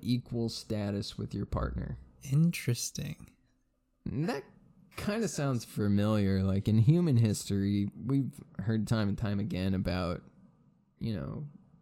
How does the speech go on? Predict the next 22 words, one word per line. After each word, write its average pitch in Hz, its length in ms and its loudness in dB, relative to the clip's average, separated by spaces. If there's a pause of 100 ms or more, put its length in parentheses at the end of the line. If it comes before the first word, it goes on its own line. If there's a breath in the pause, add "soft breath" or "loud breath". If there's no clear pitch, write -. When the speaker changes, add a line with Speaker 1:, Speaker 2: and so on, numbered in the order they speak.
(320)
Speaker 1:
like, - 180 -10
not 101 240 0
marrying 107 460 2
below 107 240 2
your 101 180 -4
class 107 600 0
or - 80 -2
anything 101 400 2
like - 200 -4
that. - 360 -6 (120)
Speaker 2:
Okay. 135 300 0 (1000)
Speaker 1:
But 123 380 0
when 127 140 6
you 113 100 8
put 165 220 2
it 160 120 4
into 127 200 6
context 135 800 2 (200)
of 104 400 0
a 104 100 -2
culture 120 800 0
who 104 540 4